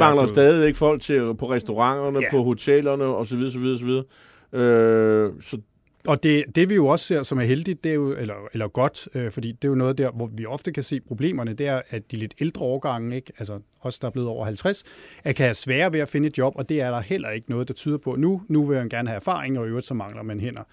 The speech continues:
Speaker 2: Så, så det, vi har et arbejdsmarked, som er stærkt hele vejen igennem. Ældre, der vil blive på arbejdsmarkedet, har ingen problemer med det. Øh, vi har haft en meget, meget flot beskæftigelsesvækst, som modsat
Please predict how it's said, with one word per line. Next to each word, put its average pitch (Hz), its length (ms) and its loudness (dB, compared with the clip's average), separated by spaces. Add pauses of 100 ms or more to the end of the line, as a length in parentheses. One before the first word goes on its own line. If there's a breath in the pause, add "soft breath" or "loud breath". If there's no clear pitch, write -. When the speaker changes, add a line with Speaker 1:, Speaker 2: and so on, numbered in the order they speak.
(320 loud breath)
Speaker 2:
Så, 180 140 0 (140)
så - 160 2
det, 151 160 -4
vi 151 40 2
har 208 220 0
et 208 100 -4
arbejdsmarked, 135 720 0
som 117 200 -6
er 104 80 -6
stærkt - 520 -2
hele 180 220 -2
vejen 131 220 -2
igennem. 202 360 2 (340 soft breath)
Ældre, 170 300 -2
der 151 100 2
vil 123 120 -2
blive 147 240 2
på - 80 -2
arbejdsmarkedet, 127 640 -2
har - 180 -8
ingen 160 300 2
problemer 147 380 -2
med 113 140 -6
det. 190 220 2 (340 soft breath)
Øh, 131 400 6
vi 151 160 2 (440)
har 135 260 0
haft - 360 -2
en 131 100 2
meget, 131 260 -2
meget 120 220 -2
flot 123 260 -2
beskæftigelsesvækst, 147 1040 -4 (300 soft breath)
som 151 220 2
modsat 156 360 2